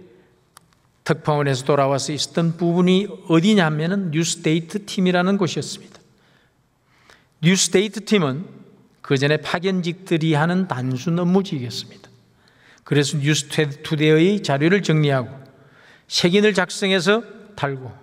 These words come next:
그래서 자료 정리를 하는 부서에 있었습니다. 거기서 하루에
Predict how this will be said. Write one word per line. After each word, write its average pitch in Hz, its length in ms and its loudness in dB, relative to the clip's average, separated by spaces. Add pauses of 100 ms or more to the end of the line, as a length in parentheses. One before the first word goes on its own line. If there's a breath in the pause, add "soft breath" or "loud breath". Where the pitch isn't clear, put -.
(200)
그래서 135 300 -4
자료 147 260 -2
정리를 160 400 -2
하는 170 200 0
부서에 175 260 -2
있었습니다. - 520 -8 (960 loud breath)
거기서 196 340 2
하루에 202 440 0